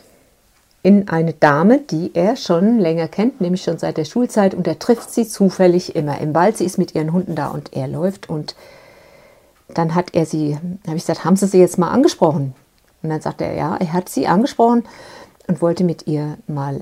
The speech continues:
ähm, was besprechen und einen Kaffee trinken gehen. Und dann, dann habe ich gesagt, waren Sie jetzt Kaffee trinken? Sagt er, ja, also richtig so zögerlich. Ich musste das wie so Kaugummi aus dem rausholen. Da sagt er, ja,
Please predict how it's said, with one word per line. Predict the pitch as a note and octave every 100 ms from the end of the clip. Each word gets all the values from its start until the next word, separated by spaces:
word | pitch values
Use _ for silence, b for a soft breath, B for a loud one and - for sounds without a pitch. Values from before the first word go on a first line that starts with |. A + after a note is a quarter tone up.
| -
ähm, | C#3 C#3+ C#3+ - _ _ _ -
was | D#3 C#3+
besprechen | - - F3+ F3+ F#3+ F#3+
und | D3 C#3+ -
einen | C#3+
Kaffee | - - F3
trinken | - D#3+ D#3+
gehen. | D#3+ E3
Und | - D3+ E3
dann, | D3+ D#3+ B B B B B B B B _ _ _ _ -
dann | E3+ D#3 D3 D3 - _ _ _ _ _ _ _ _ _ _ -
habe | D#3
ich | -
gesagt, | D3+
waren | F#3+ D4+
Sie | F#4+
jetzt | G3
Kaffee | - D#3+ D3+
trinken? | D3+ C#3 C#3+
Sagt | D#3+ F3+
er, | -
ja, | D#3 C#3+ D#3 B3 D4+ -
also | -
richtig | G#3 G#3+ -
so | -
zögerlich. | - C#4+ C4+ C#3 C3
Ich | D#3
musste | F#3 G3
das | - D#3+
wie | F#3+
so | F3+
Kaugummi | D3 - F3 A#3 F#3 E3
aus | D3+
dem | -
rausholen. | D3 D#3+ G3+ G#3 D#3 D#3
Da | D#3+
sagt | D#3+ D3+
er, | D#3
ja, | D3 D#3+ G3